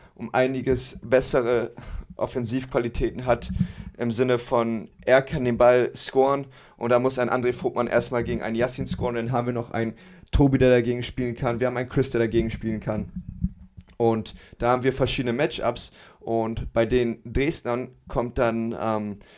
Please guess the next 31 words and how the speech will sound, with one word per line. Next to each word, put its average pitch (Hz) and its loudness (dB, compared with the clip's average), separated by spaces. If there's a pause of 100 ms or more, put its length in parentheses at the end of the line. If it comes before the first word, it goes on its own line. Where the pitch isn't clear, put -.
(140)
von - -4
der 117 2
Größe 151 4
her 123 4
und 120 -4
von 123 -4
der 113 0
Kraft - -6
her, 123 -2 (420)
von, 110 -6
von 104 -8
dem 104 -8
Spielerischen 117 -4
her, 117 -2 (760)
in, 117 -4
auf 117 4
der 123 4
Vier 151 4
jemand, 123 0
der 120 4
gegen 117 0
Chris - 2
spielen 104 -2
muss. 92 -6
Und 107 0
da 123 8
haben 135 2
wir, 127 4
glaub 120 4
ich, 117 0
ein, 107 0